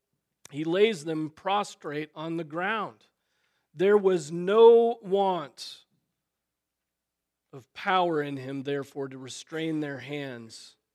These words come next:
if he had thought proper, but he wished to obey his Father by those, by whose decrees he knew that he was called to die, right?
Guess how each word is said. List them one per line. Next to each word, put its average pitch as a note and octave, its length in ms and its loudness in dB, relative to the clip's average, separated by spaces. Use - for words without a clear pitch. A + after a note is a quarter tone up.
if - 140 -20
he F#3 160 -4
had E3 220 -2
thought D#3 320 -6
proper, D3 480 -6
but C3+ 180 -14
he G3 220 -14
wished E3 360 -8
to C#3 140 -10
obey C#3 320 -8
his D3 180 -12
Father E3+ 440 -6
by C3 180 -8
those, D#3 520 -8
by C#3+ 260 -10
whose D#3 260 -6
decrees D#3 540 -8
he D3 120 -12
knew D#3 300 -4
that C3+ 200 -10
he D3 140 -12
was C#3 220 -14
called B2 320 -14
to - 80 -20
die, A#2+ 420 -14
right? C#3+ 300 -8